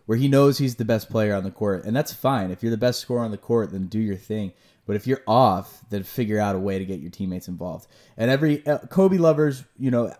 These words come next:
I personally love Kobe Bryant. I watched him when I was a kid. That is always gonna be a big thing for me in my life, is just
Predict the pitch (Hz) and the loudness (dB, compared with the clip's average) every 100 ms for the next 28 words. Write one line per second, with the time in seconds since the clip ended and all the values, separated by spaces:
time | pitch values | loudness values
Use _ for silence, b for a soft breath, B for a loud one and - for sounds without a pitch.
0 | 147 170 196 - 156 156 139 127 120 107 | -2 0 0 2 0 0 -2 0 0 -2
1 | 113 110 104 - 104 98 95 95 95 - | -2 0 0 -2 -4 -4 -4 -4 -6 -2
2 | 113 117 113 - 107 104 101 95 95 98 | 0 2 0 0 -2 0 0 -2 -4 -8
3 | - 117 110 B B B _ 107 104 101 | 2 2 2 B B B _ 2 2 2
4 | - 113 110 110 110 110 107 95 101 90 | 0 -2 2 4 4 2 2 2 0 0
5 | 98 - 98 98 - 98 95 95 92 95 | -4 -2 -4 -4 -2 0 2 0 0 0
6 | 101 104 - 95 - 95 | 2 0 0 -6 -4 -8